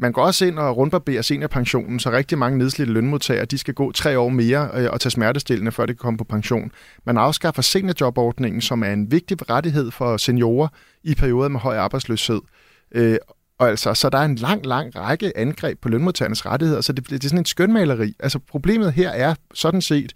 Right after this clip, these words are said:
at man har forladt det, vi har gjort de sidste tre år, nemlig at være en regering, som stod på lønmodtagernes side til at faktisk stå,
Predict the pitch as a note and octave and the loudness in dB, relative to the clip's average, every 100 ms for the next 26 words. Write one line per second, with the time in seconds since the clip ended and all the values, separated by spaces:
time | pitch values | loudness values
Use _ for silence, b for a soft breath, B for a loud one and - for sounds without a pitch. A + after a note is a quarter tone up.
0 | B B B - C3+ C3+ B2 B2+ A2+ D3 | B B B -2 0 2 0 0 0 0
1 | - D#3+ D3+ D3 B2+ - C#3 B2+ B2+ E3 | 0 0 0 0 0 0 -2 -2 -4 -2
2 | G3 - D3+ C#3 C3+ C#3 D#3 D#3+ A#2 C3+ | -2 0 2 2 2 2 2 2 2 0
3 | C3+ A#2+ C#3+ A#2+ C#3 B2 G#2+ - G3 - | -2 -2 -2 0 0 0 0 0 0 -2
4 | - _ _ _ _ _ _ - C3+ A2+ | -12 _ _ _ _ _ _ 0 2 2
5 | C3 - A2 A2 - A#2 B2 - E3 A#2+ | 0 -2 -2 -2 -2 0 0 0 0 0
6 | A#2 B2+ - - | -2 -6 -8 -10